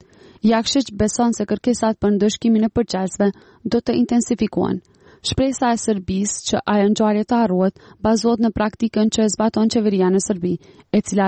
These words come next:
është një teknik për t'i harruar gjërat, thot ai. Ai shton se relativizimi i rastit Banjska në Serbi është një politik dritë shkurtër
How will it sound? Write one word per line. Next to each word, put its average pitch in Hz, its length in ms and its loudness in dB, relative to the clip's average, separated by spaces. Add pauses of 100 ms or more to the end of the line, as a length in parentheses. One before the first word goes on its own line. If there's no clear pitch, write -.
është - 140 -2
një 214 100 4 (100)
teknik 98 560 -2
për - 160 -2
t'i 220 80 2
harruar 180 480 0
gjërat, 190 400 -4 (160)
thot 208 240 0
ai. 185 220 0 (420)
Ai 214 160 2
shton 247 320 0
se 208 160 -2
relativizimi 208 720 2
i 208 80 2
rastit 214 480 0
Banjska 196 400 0
në 214 140 0
Serbi 196 320 0 (340)
është 240 240 0
një 247 160 0
politik 233 400 0
dritë 240 300 0
shkurtër 190 500 -2